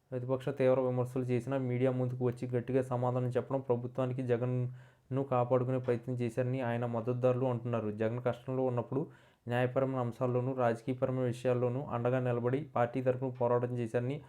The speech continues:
అందుకే జగన్ ఆయనకు ఎప్పుడూ ప్రాధాన్యత ఇస్తారని వైసీపీ శ్రేణులు నమ్ముతున్నాయి.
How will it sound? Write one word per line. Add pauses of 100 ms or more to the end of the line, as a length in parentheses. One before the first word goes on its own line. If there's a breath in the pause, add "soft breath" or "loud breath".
(300 loud breath)
అందుకే
జగన్
ఆయనకు
ఎప్పుడూ
ప్రాధాన్యత
ఇస్తారని (440 soft breath)
వైసీపీ
శ్రేణులు
నమ్ముతున్నాయి.